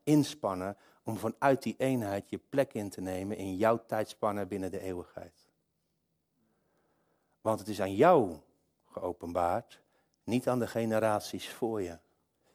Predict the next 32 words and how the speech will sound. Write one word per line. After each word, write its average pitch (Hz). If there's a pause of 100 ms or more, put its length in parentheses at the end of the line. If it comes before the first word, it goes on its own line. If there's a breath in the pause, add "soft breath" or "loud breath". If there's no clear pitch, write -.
(960 soft breath)
Met 110
een 110
reden. 98 (400)
Snap -
het, 110
doe 107
ik -
het 92
niet. 87 (1400 soft breath)
En 139
het 135
is 135
dat 127
de - (100)
kerk -
geroepen 107
is - (220)
om 113
deze 117
wijsheid 113
van 107
God - (360 soft breath)
in 123
de 110
hemelse 110
gewesten 104
te 107
proclameren 104
en 95
bekend 104
te 104
maken 98